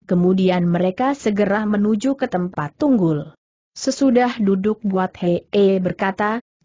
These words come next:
"Ciu Suko, kenapa kau menarik napas tadi?" Tanda tanya begitu kena tanya hatinya Seng Jaka segera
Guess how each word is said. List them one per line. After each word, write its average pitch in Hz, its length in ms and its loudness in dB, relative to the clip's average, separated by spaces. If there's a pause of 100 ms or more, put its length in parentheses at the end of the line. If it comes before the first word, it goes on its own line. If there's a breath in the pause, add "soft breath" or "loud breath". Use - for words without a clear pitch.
"Ciu 262 260 2
Suko, 220 320 -4
kenapa 247 480 0
kau 190 240 -2
menarik 196 560 0
napas 175 400 -4
tadi?" 175 400 -2 (380)
Tanda 247 400 0
tanya 247 400 0
begitu 214 480 0
kena 170 240 -2
tanya 208 480 -2
hatinya 226 560 0
Seng 269 320 0
Jaka 220 400 0
segera 190 480 0